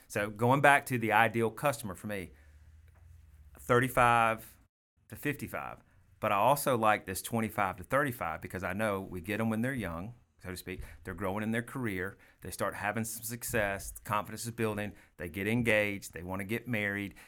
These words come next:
You know, a lot of guys now, it's not the traditional, "I want a tuxedo." It's, "Hey, I want a nice suit because I can wear it." But then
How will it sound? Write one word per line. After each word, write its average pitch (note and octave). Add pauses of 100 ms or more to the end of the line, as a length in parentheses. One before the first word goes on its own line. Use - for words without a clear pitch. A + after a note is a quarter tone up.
You G#2+
know, F#2+
a -
lot G#2+
of B2+
guys A#2
now, G#2+
it's F#2
not A2
the A2
traditional, G#2+
"I G2
want G#2
a G2
tuxedo." G#2
It's, F#2
"Hey, A2
I G#2+
want A#2
a G2+
nice F#2+
suit C3+
because G#2
I G2+
can G#2
wear G#2+
it." -
But A2
then G#2